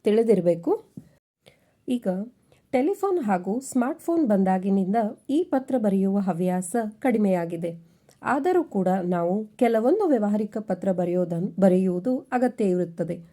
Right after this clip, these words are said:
ಹಾಗಾಗಿ ನಾವು ಸರಿಯಾದ ಕ್ರಮದಲ್ಲಿ ಪತ್ರಲೇಖನ ಬರೆಯೋದನ್ನ ತಿಳಿದುಕೊಳ್ಳೋಣ. ಮೊದಲನೆಯದಾಗಿ ಪತ್ರಲೇಖನ ಎಂದರೇನಂತ ನೋಡೋಣ.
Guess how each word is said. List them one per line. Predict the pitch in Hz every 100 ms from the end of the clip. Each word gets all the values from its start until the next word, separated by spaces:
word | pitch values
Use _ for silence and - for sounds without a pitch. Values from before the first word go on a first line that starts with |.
| _ _ _ -
ಹಾಗಾಗಿ | 190 175 175 180 339 -
ನಾವು | 214 202 359
ಸರಿಯಾದ | - - 233 262 392 415
ಕ್ರಮದಲ್ಲಿ | 415 247 220 214 214 240
ಪತ್ರಲೇಖನ | 208 190 190 180 175 180 180
ಬರೆಯೋದನ್ನ | 180 170 170 175 269 - _ _ _ _ -
ತಿಳಿದುಕೊಳ್ಳೋಣ. | 339 240 185 196 175 170 170 - - _ _ _ -
ಮೊದಲನೆಯದಾಗಿ | 277 453 453 349 269 233 208 269 262
ಪತ್ರಲೇಖನ | 269 _ - 220 220 208 190 208 202
ಎಂದರೇನಂತ | - 202 208 185 180 175 175
ನೋಡೋಣ. | 175 170 170